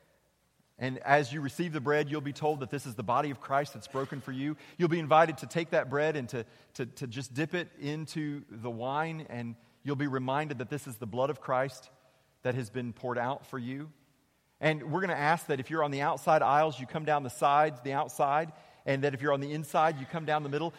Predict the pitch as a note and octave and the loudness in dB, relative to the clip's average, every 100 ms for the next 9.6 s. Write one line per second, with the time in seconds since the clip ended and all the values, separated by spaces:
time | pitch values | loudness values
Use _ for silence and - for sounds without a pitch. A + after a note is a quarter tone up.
0 | - D3 C#3+ D3 D#3+ - D#3 - F3 E3 | 0 2 6 6 4 2 -4 -4 -4 -4
1 | C#3+ - E3+ E3 E3 D3 - _ - C3 | -4 -2 -2 -2 -6 -10 -16 _ 0 2
2 | E3+ D#3+ A2+ C3+ F3+ F3+ C3 C3 D#3+ F3 | 2 0 4 6 6 4 -4 -2 -2 -2
3 | - C3+ B2 - E3+ C#3+ C3 B2+ D#3 E3 | -4 -8 -6 -6 -6 -6 2 4 4 2
4 | D3 D3+ D#3 B2+ C#3 C3 D3+ D3+ D3 - | -6 -6 -2 0 0 -2 -6 -2 -4 -6
5 | - - _ - D3+ B2+ B2 C3+ - D#3+ | -20 -20 _ -4 -4 0 2 2 0 -6
6 | F3+ - _ _ _ _ A2+ A2+ D3+ G#3+ | -8 -14 _ _ _ _ -10 -4 2 2
7 | E3+ F3+ E3+ F3 D3+ E3+ E3 - E3 E3 | 2 -2 -2 -4 -4 -2 -4 2 2 4
8 | D#3+ C#3+ D3 C#3+ - - D#3+ C3+ - - | 0 2 0 -2 -12 -10 -10 -10 -18 -14
9 | A2+ D#3 C#3+ C3+ C3 | -10 -10 -10 -8 -8